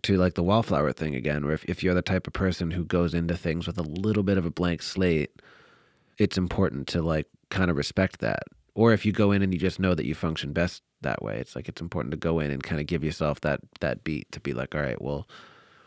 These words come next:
where is there a surplus to be found, or where might there be a lack, or what skills do I have?" 'Cause if, even if it's just as simple as realizing, "All right, this would benefit from being a good listener,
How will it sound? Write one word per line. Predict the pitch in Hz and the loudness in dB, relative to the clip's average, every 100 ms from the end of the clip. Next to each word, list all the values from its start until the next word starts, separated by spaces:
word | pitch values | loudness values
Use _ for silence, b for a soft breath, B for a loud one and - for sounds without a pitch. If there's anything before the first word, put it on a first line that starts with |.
| B B | B B
where | - 95 90 | 0 2 4
is | 87 82 | 2 0
there | 85 80 | 0 0
a | |
surplus | - 82 - 67 - | -2 -4 -2 -6 -4
to | 69 | -6
be | 69 | -4
found, | 69 65 62 | -4 -4 -4
or | 73 | -4
where | 78 69 | -4 -4
might | 78 69 | -6 -4
there | 73 | -4
be | 80 71 | -2 -2
a | |
lack, | 71 76 73 - | 0 0 0 -2
or | 67 | -2
what | 82 - | -2 -4
skills | - 76 78 | -4 -2 -2
do | 78 | -2
I | 67 | 0
have?" | 82 71 65 - | 0 0 -2 -6
'Cause | - 110 110 | -12 -10 -8
if, | 104 - | -8 -4
even | 110 113 | 0 0
if | 101 | 0
it's | 95 | -2
just | 95 90 | -2 -2
as | 76 | -4
simple | - 87 87 | -2 -2 0
as | 71 67 | -2 0
realizing, | 82 82 76 - 82 | 0 2 0 -4 -4
"All | |
right, | 78 - | -2 -2
this | 90 - - | -6 -8 -10
would | - 85 | -6 -4
benefit | 78 80 82 - | -2 -2 -4 -6
from | 82 73 | -6 -4
being | 71 69 | -4 -4
a | 64 | -4
good | 71 76 | -4 -2
listener, | 104 - - - | -2 -4 -12 -12